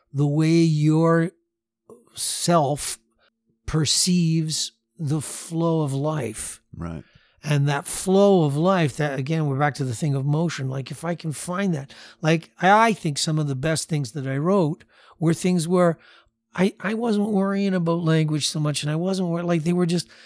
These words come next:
Speaker 1: like, the poem Remembering Russell, which is kind of at the heart of the book, really.
Speaker 2: Mm-hmm.
Speaker 1: The eulogy that I could never deliver, you know, in real life, 'cause I c-,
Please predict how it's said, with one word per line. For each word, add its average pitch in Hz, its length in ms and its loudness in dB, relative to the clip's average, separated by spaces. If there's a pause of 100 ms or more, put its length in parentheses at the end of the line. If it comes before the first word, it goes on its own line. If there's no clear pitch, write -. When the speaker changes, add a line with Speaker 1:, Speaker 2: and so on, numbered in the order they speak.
(200)
Speaker 1:
like, 143 220 -2
the 135 100 -2
poem 160 340 4
Remembering 151 480 2
Russell, 139 600 0
which 139 200 -4
is 139 140 -2
kind 175 300 -2
of 139 80 -2
at 131 80 -6
the 139 80 -10
heart 143 300 0
of 135 60 -2
the 123 80 -4
book, 131 460 -2
really. 104 560 -8
Speaker 2:
Mm-hmm. 87 180 -6 (160)
Speaker 1:
The 131 140 0
eulogy 151 440 4
that 135 180 2
I 131 80 2
could 123 220 -2
never 143 280 0
deliver, 131 640 -2 (340)
you 139 180 -2
know, 127 160 0
in 127 100 0
real 131 200 2
life, 131 260 0
'cause 123 180 -2
I 123 80 -2
c-, - 160 -12